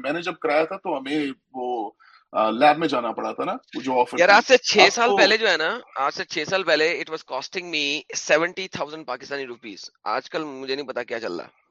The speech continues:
Speaker 1: I think like ہنڈریڈ اینڈ ٹوئنٹی فائیو، ہنڈریڈ تھرٹی ڈالرز میں وہ کٹ آتی ہے،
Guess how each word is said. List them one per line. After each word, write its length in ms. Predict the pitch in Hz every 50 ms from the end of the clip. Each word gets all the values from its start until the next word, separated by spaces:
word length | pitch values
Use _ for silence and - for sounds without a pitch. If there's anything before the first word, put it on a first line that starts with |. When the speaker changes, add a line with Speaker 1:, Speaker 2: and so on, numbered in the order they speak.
| _ _ _ _ _ _ _ _ _ _ - - - - - - - 147
Speaker 1:
I 20 |
think 260 | 170 - 240 254 269
like 220 | 254 240 185 175 -
ہنڈریڈ 280 | 156 165 170 185 180
اینڈ 180 | 190 190 190 -
ٹوئنٹی 280 | - - 170 165 180 175 -
فائیو، 240 | - 151 151 160 156 160 156
ہنڈریڈ 300 | 156 165 170 165 - -
تھرٹی 260 | 170 156 156 170 175
ڈالرز 360 | - 156 151 151 160 156 151
میں 180 | 160 160 160 156
وہ 280 | 151 151 160 156 151
کٹ 400 | 147 - _ - - 165 160 160
آتی 380 | 165 143 135 - 190 202 214 214
ہے، 140 | 170 127